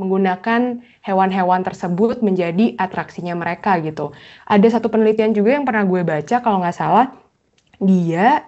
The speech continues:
eh, ngomongin tentang ketika ekoturism itu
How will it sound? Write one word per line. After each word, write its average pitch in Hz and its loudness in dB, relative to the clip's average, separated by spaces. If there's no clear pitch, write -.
eh, 185 2
ngomongin 180 -2
tentang 220 -2
ketika 214 -4
ekoturism 190 0
itu 175 0